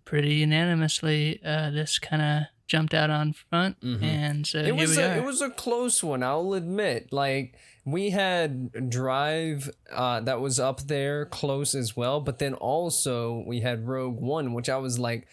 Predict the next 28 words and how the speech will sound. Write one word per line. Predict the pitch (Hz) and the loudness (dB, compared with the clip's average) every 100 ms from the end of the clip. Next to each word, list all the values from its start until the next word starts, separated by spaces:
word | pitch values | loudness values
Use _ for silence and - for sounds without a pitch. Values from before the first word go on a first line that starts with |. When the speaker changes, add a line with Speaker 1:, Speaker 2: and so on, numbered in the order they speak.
| - - | -16 -4
Speaker 2:
that | 160 | 0
was | 233 190 147 - | 0 0 -2 0
almost, | 165 208 190 156 - | 0 2 2 0 0
like, | 143 127 | 0 -2
the | 131 | -2
clear | 156 160 135 | -2 -2 0
winner | 151 190 139 123 | 0 0 -2 -2
from | 143 131 | -2 -2
the | |
beginning, | 123 127 120 170 127 123 | -2 -2 -2 0 0 -2
'cause | 123 | -2
we | 127 | -2
had, | 139 131 | -2 -2
like, | 127 113 | -2 -2
four | - 147 131 | -4 -2 -2
votes | 127 135 - | -2 -2 -4
for | 127 | -2
that, | 120 120 | -2 -2
and | 120 | -4
then | 120 | -4
there | 120 | -4
were, | 120 | -4
like, | 117 113 | -6 -6
two | - 147 127 | -8 -6 -4
votes | 117 120 - | -4 -4 -4
for, | - 117 113 98 - _ - - - _ - | -4 -6 -4 -6 -10 _ -20 -20 -20 _ -8
um, | 95 95 95 82 80 82 _ | -4 -4 -4 -6 -8 -12 _
Snowpiercer, | - 127 131 151 110 87 101 101 | -4 -4 -4 -6 -6 -6 -6 -6